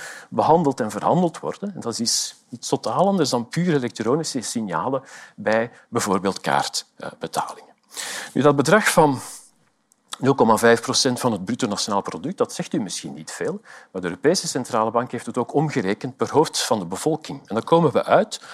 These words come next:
op honderdnegenentwintig euro per jaar, per hoofd. Honderdnegenentwintig euro, dat ieder van u en ik ook per jaar betalen voor ons contant betalingsverkeer. Dat is een onzichtbare kost, hè. We krijgen die niet expliciet aangerekend, maar die kost is er wel.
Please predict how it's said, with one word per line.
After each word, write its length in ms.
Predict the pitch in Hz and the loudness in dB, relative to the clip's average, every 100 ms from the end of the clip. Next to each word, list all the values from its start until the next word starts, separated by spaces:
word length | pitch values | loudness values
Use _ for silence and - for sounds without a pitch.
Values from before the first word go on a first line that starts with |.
| - | -10
op 160 | - - | -10 -6
honderdnegenentwintig 1040 | - 185 175 - 156 156 147 127 131 120 - | 2 4 2 -2 -4 -2 -4 -4 -6 -8 -4
euro 440 | 127 120 120 123 _ | -2 0 -4 -6 _
per 200 | 90 95 | -6 -2
jaar, 360 | 82 - - - - | -4 -4 -12 -8 -2
per 160 | 95 | -2
hoofd. 400 | 85 - - - _ _ _ | -2 -6 -10 -16 _ _ _
Honderdnegenentwintig 960 | - 147 190 190 185 156 - 123 110 | 0 0 0 0 0 -4 -4 -6 -8
euro, 380 | 95 85 - 190 - - - - - | -14 -12 -10 -12 -14 -20 -20 -20 -20
dat 100 | - | -8
ieder 240 | 110 156 | -4 0
van 160 | 156 104 | 2 2
u 180 | 110 185 _ _ | 0 -4 _ _
en 140 | - 90 | -8 -2
ik 160 | 98 | 2
ook 300 | 98 160 - - _ - | 4 2 0 -20 _ 0
per 160 | 123 | 2
jaar 240 | 147 165 160 | 4 4 2
betalen 500 | 127 92 90 156 180 - | 2 2 2 0 -4 -14
voor 180 | - 135 | 0 2
ons 160 | 139 - | 2 0
contant 380 | 139 135 131 | 0 2 0
betalingsverkeer. 920 | 92 - 104 90 78 - - 67 - - _ | 0 0 0 0 -4 -6 -10 -14 -14 -20 _
Dat 160 | - 101 | -4 -4
is 80 | 113 | 2
een 40 | |
onzichtbare 600 | 143 160 156 139 117 87 | 4 4 2 0 -2 -2
kost, 340 | - 214 - - | -4 -4 -4 -6
hè. 80 | |
We 80 | 156 | -10
krijgen 360 | - 104 127 127 | -4 0 0 -2
die 100 | 87 | -4
niet 240 | 92 - - | -6 -10 -10
expliciet 600 | 107 - 101 - 185 - | -6 -4 0 0 0 0
aangerekend, 680 | 147 104 156 104 - 226 | -2 -2 -4 -4 -2 0
maar 100 | 127 | 0
die 120 | 139 | -2
kost 240 | - 196 - | -2 -4 -4
is 140 | 180 - | -2 -2
er 120 | 160 | 0
wel. 240 | 214 - | 2 0